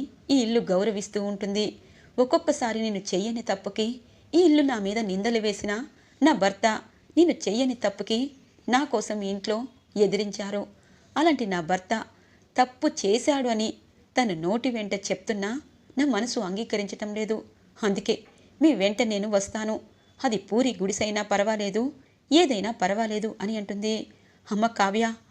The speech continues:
అని అంటారు అమ్మమ్మ గారు. "అమ్మమ్మ గారు, మీరే చెప్పారు కదా, భర్త తప్పు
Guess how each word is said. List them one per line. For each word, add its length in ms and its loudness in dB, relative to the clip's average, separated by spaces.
అని 160 2
అంటారు 580 -2
అమ్మమ్మ 260 -2
గారు. 360 -2
"అమ్మమ్మ 240 0
గారు, 300 2
మీరే 280 4
చెప్పారు 260 0
కదా, 300 -2
భర్త 320 0
తప్పు 380 0